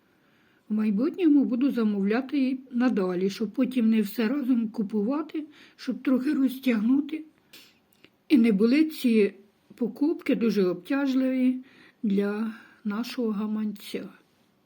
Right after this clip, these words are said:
Ось така моя сьогоднішня розповідь. А вам всім бажаю гарного, мирного вечора,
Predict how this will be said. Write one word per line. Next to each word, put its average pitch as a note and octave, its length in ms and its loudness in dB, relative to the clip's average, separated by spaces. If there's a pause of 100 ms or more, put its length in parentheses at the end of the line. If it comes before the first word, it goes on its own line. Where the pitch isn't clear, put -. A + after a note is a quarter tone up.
(2250)
Ось A#3+ 160 -4
така D#4 320 0
моя A#3+ 300 6
сьогоднішня G#3+ 840 0
розповідь. D4+ 800 0 (1400)
А B3 120 -2
вам A#3+ 220 2
всім A#3+ 440 2
бажаю G#3 540 2
гарного, G3 500 0
мирного F#3+ 540 0
вечора, C4+ 720 -4